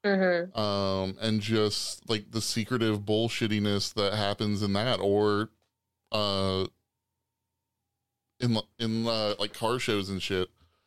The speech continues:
Speaker 2: of kind of that imagine,
Speaker 1: Yeah.
Speaker 2: um, and wake up at four A M to shine their car to bring it out to a parking lot.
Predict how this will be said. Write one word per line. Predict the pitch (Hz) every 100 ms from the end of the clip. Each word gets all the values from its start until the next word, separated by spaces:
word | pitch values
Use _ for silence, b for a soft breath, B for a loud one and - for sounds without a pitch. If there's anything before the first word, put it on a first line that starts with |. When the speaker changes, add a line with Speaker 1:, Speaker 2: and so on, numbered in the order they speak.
| _ _ _ _
Speaker 2:
of | 110 110 107 107 104 98 101 - - _ _ _
kind | - 120 110
of | 101 -
that | 120 101 101 - _ -
imagine, | 107 98 90 90 _ _ _ _ _ _ _ _ _ _ _ -
Speaker 1:
Yeah. | 202 190 180 180 90
Speaker 2:
um, | 92 95
and | 110 104
wake | 104 117
up | 113
at | -
four | - 104 101
A | 95
M | 95 95 98
to | 92 110 95 92
shine | - 107 101 101
their | 92
car | - 101 104 98
to | 107 95
bring | 98 95
it | 98 98
out | 92 95
to | -
a | 95
parking | - 104 98 92
lot. | 78 85